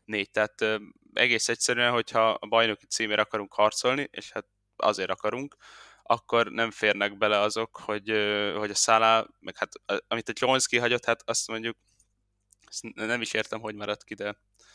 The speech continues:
szóval e-, ez-, ezek igazából idáig bementek, most meg egy olyan rossz sorozatban vagyunk, ami igazából rátesz, ez mentális részen biztos, ö,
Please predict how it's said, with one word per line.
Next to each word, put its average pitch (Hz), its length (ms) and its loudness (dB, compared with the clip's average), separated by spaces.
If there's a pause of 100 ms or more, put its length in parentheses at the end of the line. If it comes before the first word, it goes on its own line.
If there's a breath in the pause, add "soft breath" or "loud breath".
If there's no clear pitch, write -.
(280 soft breath)
szóval 107 540 -2 (200)
e-, - 80 4 (140)
ez-, 139 160 8
ezek 151 220 4
igazából 143 460 8
idáig 135 320 6
bementek, 113 720 2
most 123 260 -6
meg 123 160 0
egy 120 100 -4
olyan 113 360 0
rossz 117 220 0
sorozatban 107 460 0
vagyunk, 107 280 0
ami 113 120 -2
igazából 110 400 -2
rátesz, 107 500 2
ez 104 80 -12
mentális 101 520 0
részen 104 320 -2
biztos, - 360 -6 (120)
ö, 98 300 -8